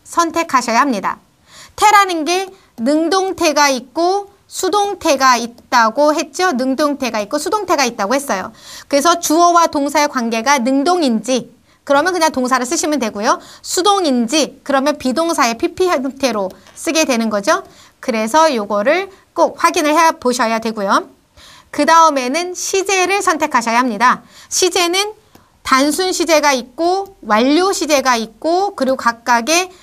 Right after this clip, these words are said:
진행이 있죠. 그러면서 과거, 현재, 미래가 있어요. 그래서 시제 선택하셔야 되고요. 그리고 여기에 주어, 동사,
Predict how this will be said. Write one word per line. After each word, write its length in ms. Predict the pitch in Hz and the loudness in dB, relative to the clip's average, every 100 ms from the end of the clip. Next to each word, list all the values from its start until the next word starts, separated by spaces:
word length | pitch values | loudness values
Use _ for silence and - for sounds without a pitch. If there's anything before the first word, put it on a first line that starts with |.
| - | -16
진행이 460 | - 294 302 311 330 | -2 2 2 2 0
있죠. 320 | 339 254 185 - - _ | -2 -2 -4 -8 -20 _
그러면서 460 | 302 294 285 294 | 0 0 2 0
과거, 440 | 294 - 233 247 262 | 0 2 2 4 0
현재, 500 | 285 339 311 370 370 - _ | 0 -2 -2 -4 -4 -12 _
미래가 840 | 220 202 254 285 285 233 240 330 320 | -12 -4 0 2 2 2 2 4 4
있어요. 600 | 226 - 214 202 269 254 - - | 0 -6 -4 0 0 -2 -10 -10
그래서 160 | 226 | -6
시제 580 | 220 - 370 381 349 403 | -4 -2 0 2 0 0
선택하셔야 720 | 403 381 359 381 330 294 233 220 | -4 -6 -4 0 0 0 -2 -2
되고요. 500 | 233 202 269 226 - _ - - - | -2 0 2 2 -2 _ -20 -20 -8
그리고 420 | - 320 320 359 | -2 0 0 0
여기에 440 | 277 254 262 330 349 | 2 0 0 -2 -2
주어, 360 | - 320 359 | -2 2 2
동사, 480 | 349 302 285 302 330 | 2 -2 -2 2 2